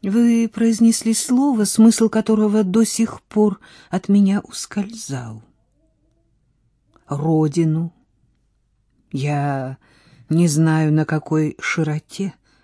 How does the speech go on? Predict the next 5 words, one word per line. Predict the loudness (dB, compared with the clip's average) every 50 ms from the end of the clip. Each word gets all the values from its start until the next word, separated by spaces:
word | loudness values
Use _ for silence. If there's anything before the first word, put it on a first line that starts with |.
| _
она | -8 -8 -6 -6 -8 -10
находится. | -10 -12 -14 -12 -14 -14 -14 -14 -16 -20 -18 -18 -18 -16 -16 -18 -20 _ _ _ _ _ _ _ _ _ _ _ _ -20 _ _ _ _ _ _ _ _ _ _ _ _ _
Красоту. | -4 0 2 2 2 4 2 2 2 2 0 _ -6 -4 -2 -2 -2 -2 -6 _ _ _ _ _ _ _ _ _ _ _ _ _ _ _ _ _ _ _ _ _ _ _ _ _ _ _ _ _ _
Если | -12 -6 -4 -2 -2 -2 -4 -4 -4 -4
бы | -2 0 0 0 0 -2 -4